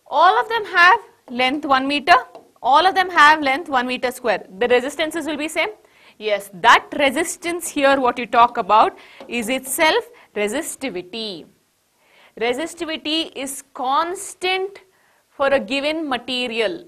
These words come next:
All of them are made of copper. All their resistances are different, but all their resistivities is the same. Therefore, I repeat the definition of resistivity.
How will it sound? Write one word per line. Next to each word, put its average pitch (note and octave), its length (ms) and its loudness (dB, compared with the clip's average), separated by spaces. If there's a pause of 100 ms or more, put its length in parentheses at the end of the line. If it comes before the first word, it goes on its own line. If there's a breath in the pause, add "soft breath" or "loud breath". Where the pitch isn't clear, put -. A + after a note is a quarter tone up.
(420 soft breath)
All D#4+ 380 4
of G4 140 2
them F#4+ 240 -2
are F#4+ 100 0
made E4 220 -2
of D#4+ 200 0
copper. C#4 560 2 (200)
All C#4 400 2
their E4 160 4
resistances C#4+ 720 -4
are C#4 160 4
different, A#3 1000 -6 (600 loud breath)
but B3 480 -2 (480)
all C#4 340 2
their D4 140 4
resistivities C4+ 1160 -2 (160)
is A3 180 -10
the D4+ 140 -10
same. A#3 580 -4 (920)
Therefore, A#3 600 0
I A#3 140 2
repeat E4 480 -4
the E4+ 80 -8
definition B3+ 580 -6
of A#3+ 140 -4
resistivity. A3 680 -8